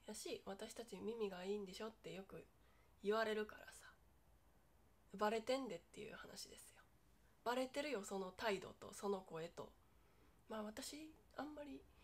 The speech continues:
そういう、その、耳で、耳でキャッチできる能力がないから。<laughs> あの、ポンコツなんで、その辺は。<laughs> 読み取れないんですけどね。だからね、すごくそういうのでトラブル多かった。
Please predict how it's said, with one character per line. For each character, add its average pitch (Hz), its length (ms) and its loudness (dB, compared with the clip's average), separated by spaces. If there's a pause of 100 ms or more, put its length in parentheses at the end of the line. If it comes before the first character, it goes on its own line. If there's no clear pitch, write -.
(260)
そ 240 220 4
う - 20 6
い 226 220 2
う、 226 40 -2
そ 208 140 -6
の、 - 160 -10 (220)
耳 294 200 4
で、 202 160 -6 (220)
耳 285 260 2
で 185 100 0
キ - 120 -2
ャ 214 40 4
ッ - 100 2
チ - 200 -8 (140)
で 202 80 0
き 220 100 0
る 208 80 8
能 220 200 8
力 - 220 -4
が 175 200 -4 (720)
な 220 140 8
い 247 80 6
か - 120 -2
ら。 - 140 -8 (580)
<laughs> - 920 -12
あ 202 100 -4
の、 180 200 -4 (180)
ポ 277 120 6
ン 269 60 -2
コ 269 120 -2
ツ 262 140 0
な 202 100 2
ん 160 60 -4
で、 - 80 -4
そ 165 140 -2
の 185 80 0
辺 214 200 4
は。 - 220 -10 (320)
<laughs> - 320 -14
読 233 140 6
み 233 100 4
取 269 140 6
れ 339 100 6
な 269 100 4
い 196 100 0
ん 180 60 -8
で 214 80 -6
す - 100 -14
け - 100 -10
ど 214 100 -10
ね。 208 200 -4
だ 277 120 0
か 226 140 -2
ら 190 100 -4
ね、 - 280 -12
す - 120 -10
ご 214 120 -2
く 208 120 -8
そ 214 180 -4
う 220 60 2
い 220 80 2
う 220 60 0
の 208 100 -2
で 220 120 -10
ト - 140 -6
ラ 196 100 0
ブ 185 100 -10
ル 185 100 -8
多 - 40 -12
か - 160 -16
っ - 20 -20
た。 - 140 -20